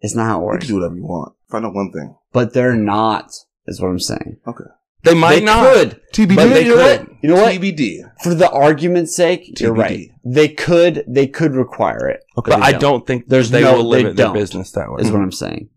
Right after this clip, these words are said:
Speaker 2: But like lots of other
Speaker 1: But for
Speaker 2: businesses.
Speaker 1: argument's sake, sure.
Speaker 2: But like
Speaker 1: They
Speaker 2: lots of other
Speaker 1: theoretically
Speaker 2: businesses,
Speaker 1: could.
Speaker 2: like gyms and shit like that, or, and maybe even movie theaters, if you're vaxxed, you can take your mask off.
Speaker 1: Dude,
Speaker 2: But they're just not gonna,
Speaker 1: all,
Speaker 2: like,
Speaker 1: all of those
Speaker 2: regular, they're not gonna
Speaker 1: places
Speaker 2: police it.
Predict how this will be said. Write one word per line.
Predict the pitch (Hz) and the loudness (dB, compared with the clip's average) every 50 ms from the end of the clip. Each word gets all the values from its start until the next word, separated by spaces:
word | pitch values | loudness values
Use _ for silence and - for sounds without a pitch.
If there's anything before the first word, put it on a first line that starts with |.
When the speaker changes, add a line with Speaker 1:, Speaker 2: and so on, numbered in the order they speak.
| _ - | _ -6
Speaker 2:
But | 151 165 185 156 | -2 0 0 2
like | 160 165 147 | 2 2 2
lots | 127 127 127 - | 0 -2 -2 0
of | 127 131 | 0 0
other | 147 170 | 0 2
Speaker 1:
But | |
for | - 202 | 2 2
Speaker 2:
businesses. | 226 165 170 185 | 4 4 4 4
Speaker 1:
argument's | 190 165 202 202 196 170 - | 2 2 2 2 2 0 2
sake, | 175 175 175 165 - | 2 2 2 2 0
sure. | - - - 151 120 95 85 - _ | -4 -2 0 0 0 0 -2 -4 _
Speaker 2:
But | - 247 240 - - | 4 4 4 4 2
like | 180 185 185 - - | 2 2 2 2 2
Speaker 1:
They | - | 2
Speaker 2:
lots | 170 170 - - | 2 2 4 4
of | |
other | - 131 170 | 4 4 4
Speaker 1:
theoretically | 196 185 147 151 | 2 2 2 0
Speaker 2:
businesses, | 139 127 113 - 120 113 117 | -2 -2 -4 -4 -4 -4 -2
Speaker 1:
could. | 123 123 | -2 -2
Speaker 2:
like | 113 98 | -2 -2
gyms | 101 104 110 110 113 113 101 107 | -4 -4 -2 0 0 0 -2 -2
and | 110 101 | -6 -6
shit | - 113 95 98 | -4 -4 -4 -4
like | 98 92 90 | -4 -6 -6
that, | - 95 92 90 90 87 87 - _ - | -6 -4 -4 -4 -4 -4 -6 -6 _ -6
or, | 98 | -4
and | 92 90 85 85 85 90 | -4 -2 -2 -2 -2 -2
maybe | 101 98 98 98 | -2 -2 -2 -2
even | 95 95 95 90 92 90 | -2 -2 -4 -4 -2 -2
movie | 101 117 113 107 | 0 0 -2 -2
theaters, | 101 110 104 101 95 95 92 90 - - - | -2 -2 -2 -2 -2 -2 -6 -8 -10 -12 -8
if | - 104 98 90 87 - | -4 -4 -2 -4 -4 -4
you're | 101 95 | -6 -6
vaxxed, | 87 - 101 92 90 87 - - - | -2 -2 -2 -2 -2 -4 -8 -12 -16
you | 92 | -18
can | - - | -12 -10
take | 98 85 | -8 -8
your | 90 95 | -6 -6
mask | 113 117 120 - - - | -6 -6 -8 -10 -14 -18
off. | - - - _ _ _ _ _ _ _ | -18 -20 -20 _ _ _ _ _ _ _
Speaker 1:
Dude, | - - - | -14 -6 -4
Speaker 2:
But | 120 120 | -2 0
they're | 135 127 | 0 0
just | 117 117 104 113 | -2 -2 -4 -2
not | 120 113 117 | -2 -2 -2
gonna, | 127 135 | 0 -2
Speaker 1:
all, | 143 143 | -2 -2
Speaker 2:
like, | 95 95 - _ - | -4 -6 -8 _ -2
Speaker 1:
all | 127 131 139 147 165 165 | 0 0 2 2 0 0
of | 143 127 135 | 0 0 0
those | 160 165 | 0 0
Speaker 2:
regular, | 127 123 113 104 | 0 -2 -2 -2
they're | 127 156 | -2 0
not | 170 | 0
gonna | - 139 135 117 | 0 -2 -4 -4
Speaker 1:
places | 143 151 147 | -6 -6 -6
Speaker 2:
police | 139 135 139 185 240 - - 110 | -4 -4 -2 -2 -2 -4 -4 -6
it. | 87 82 - | -6 -6 -8